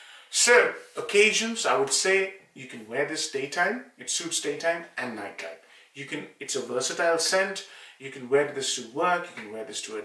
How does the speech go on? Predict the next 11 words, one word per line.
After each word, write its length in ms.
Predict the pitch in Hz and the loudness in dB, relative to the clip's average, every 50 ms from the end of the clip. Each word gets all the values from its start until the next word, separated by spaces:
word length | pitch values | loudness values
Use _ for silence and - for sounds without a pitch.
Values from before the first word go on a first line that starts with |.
| - - | -6 -2
date, 420 | 143 147 156 160 151 147 - - | 0 0 0 0 -2 -4 -6 -10
you 120 | 120 120 - | -14 -14 -14
can 180 | 123 113 107 | -14 -14 -12
wear 140 | 110 110 107 | -10 -10 -10
this 320 | 110 110 - - - - 120 | -10 -8 -10 -10 -10 -12 -18
with 140 | 110 104 110 | -20 -16 -14
your 120 | - - | -14 -14
friends 460 | - - - 160 165 170 170 170 160 156 | -14 -10 -4 -2 0 0 0 -2 -2 -2
outside, 600 | - - - - - 160 156 151 151 151 151 - | 0 -2 0 -2 -2 0 0 0 0 -2 -4 -4
chilling 320 | - 160 147 139 135 135 | -2 0 0 -2 -2 0
out. 320 | 139 143 156 156 156 - | -2 -2 -2 -4 -6 -10